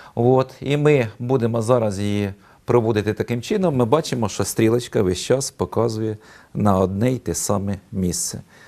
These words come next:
На таємниці довкілля, на таємниці Комсомольська. В чому ж полягає таємниця Комсомольська? Очевидно в тому, що у нас на нашій території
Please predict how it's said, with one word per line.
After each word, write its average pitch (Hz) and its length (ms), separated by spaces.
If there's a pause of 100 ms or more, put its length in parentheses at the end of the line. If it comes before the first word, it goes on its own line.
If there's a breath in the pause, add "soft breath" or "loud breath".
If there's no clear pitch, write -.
(180 loud breath)
На 127 200
таємниці 117 840 (200 loud breath)
довкілля, 104 720 (160)
на 120 140
таємниці 110 760 (160)
Комсомольська. 151 720 (480 loud breath)
В - 40
чому 170 260
ж 170 80
полягає 156 480
таємниця 110 520
Комсомольська? 104 800 (420 loud breath)
Очевидно 196 480
в 107 40
тому, 151 360
що 104 380 (120)
у 101 140
нас 135 380
на 101 100
нашій 104 300
території 123 680